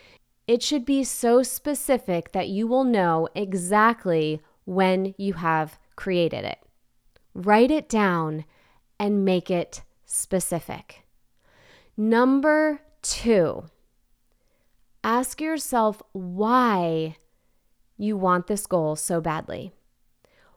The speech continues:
Why do you feel this is a must-have outcome in your life? Why will it be so meaningful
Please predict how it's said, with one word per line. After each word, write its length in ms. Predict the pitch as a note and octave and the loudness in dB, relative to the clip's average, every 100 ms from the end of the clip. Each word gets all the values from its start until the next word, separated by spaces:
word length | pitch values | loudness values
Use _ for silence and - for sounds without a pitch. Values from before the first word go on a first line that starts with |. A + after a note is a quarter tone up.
| - | -16
Why 520 | F#3+ A#3 A#3 D4+ D#4+ | -8 -6 -4 0 0
do 140 | C4 | 0
you 300 | D4 C#4 D4 | 0 0 -2
feel 580 | B3+ - C#4 C4 F#3+ E3+ | -4 -4 2 4 4 2
this 260 | F3+ G#3 A#3 | -2 -4 -2
is 160 | G3+ | -2
a 140 | G#3 G3+ | 0 0
must-have 1600 | F#3+ F#3+ G3+ G#3+ A#3 - - - _ - G#3+ G#3 F#3+ F3 D#3+ D#3+ - _ _ _ _ | -2 -2 0 0 -2 -10 -16 -20 _ -14 -4 2 4 2 0 -8 -20 _ _ _ _
outcome 640 | G3+ F#3+ F#3 - D#3+ E3 E3+ - | 2 2 2 -6 -6 -6 -6 -2
in 160 | G3 | 0
your 180 | F#3+ F3+ | 2 0
life? 360 | E3 D3+ - - - - - _ | -2 -6 -10 -18 -20 -20 -20 _
Why 480 | - G#3 A#3+ C#4 E4 | -8 0 2 4 4
will 200 | D#4+ D#4+ | 4 2
it 160 | D#4 B3+ | 0 -2
be 220 | B3+ C4 | -2 -4
so 420 | - - A#3 A3+ | -4 -4 0 2
meaningful 1080 | A3 G#3 A#3 C4 C4 A3+ G3+ F3+ D#3 D#2 - | 2 0 0 2 2 0 -2 -4 -4 -6 -12